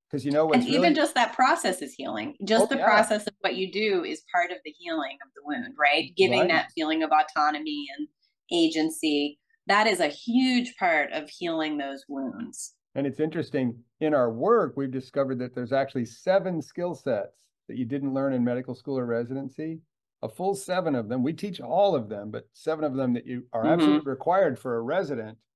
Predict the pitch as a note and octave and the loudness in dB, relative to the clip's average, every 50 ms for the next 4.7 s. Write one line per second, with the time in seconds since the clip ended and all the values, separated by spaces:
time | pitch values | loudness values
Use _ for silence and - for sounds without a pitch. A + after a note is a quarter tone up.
0 | _ _ _ _ _ _ _ - C#3 E3 D3+ - - C#3 C3 - - - - D3 | _ _ _ _ _ _ _ -4 0 0 0 0 0 -4 -8 -8 -10 -8 -6 -4
1 | C#3 C3+ C3 C#3 D3 D3+ D#3+ D#3 - - A#2+ A#2 A#2+ A#2+ C3 C#3 C3+ A2+ G#2 G#2 | -4 -4 -6 -6 -6 -6 -6 -8 -8 -10 -10 -8 -4 -2 -2 -2 -2 -2 -6 -10
2 | _ _ _ _ _ _ _ _ _ _ _ _ - A#2+ A#2+ A2 A2+ A#2 A#2 B2 | _ _ _ _ _ _ _ _ _ _ _ _ -10 -8 -8 -6 -6 -6 -4 -4
3 | B2+ B2+ B2+ B2 A2+ A#2+ A2+ - - C3+ B2+ A#2+ A2+ G#2+ _ - G#2+ A#2+ G#2+ - | -4 -4 -4 -6 -6 -8 -12 -10 -8 -6 -4 -4 -6 -8 _ -14 -14 -14 -12 -12
4 | A2 G#2+ G2+ G2 G2+ G2+ G2 F#2+ - _ - G2 - | -12 -12 -12 -12 -12 -12 -12 -14 -16 _ -20 -20 -20